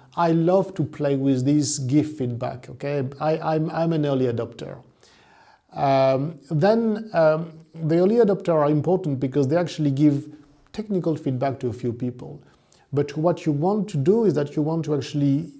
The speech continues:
once you get technology that quote unquote works okay, start working with people who can see the value of what you're developing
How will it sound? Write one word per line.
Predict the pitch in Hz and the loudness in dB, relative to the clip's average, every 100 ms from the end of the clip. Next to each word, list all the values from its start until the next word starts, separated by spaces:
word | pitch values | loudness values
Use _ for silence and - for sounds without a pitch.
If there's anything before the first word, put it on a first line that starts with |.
| - | -8
once | 139 165 160 - | -4 -2 -4 -6
you | 131 | -4
get | 139 - | -4 -6
technology | 127 135 131 123 | -10 -6 -4 -2
that | 123 123 120 | -2 -4 -6
quote | 135 123 | -8 -6
unquote | 120 127 - - 131 | -6 -8 -10 -14 -10
works | 117 127 123 - | -6 -6 -6 -8
okay, | 120 110 160 180 139 - - _ _ _ - | -12 -10 -6 -4 -4 -6 -20 _ _ _ -16
start | - - 196 208 - | -10 -2 0 0 -2
working | 170 - 160 147 | -2 -2 -2 0
with | 135 - - | -2 -4 -4
people | 180 180 156 147 | -4 -2 -2 -2
who | 123 139 | -2 -4
can | 139 139 139 139 - - _ _ - | -4 -2 -2 -6 -16 -20 _ _ -12
see | 160 - - 214 | -8 -6 -2 0
the | 160 | 0
value | 127 127 143 139 135 | 0 0 0 2 0
of | 120 | 0
what | 131 127 | -4 -4
you're | 127 | -4
developing | 117 117 131 139 127 123 143 | -2 -2 -2 -4 -6 -10 -14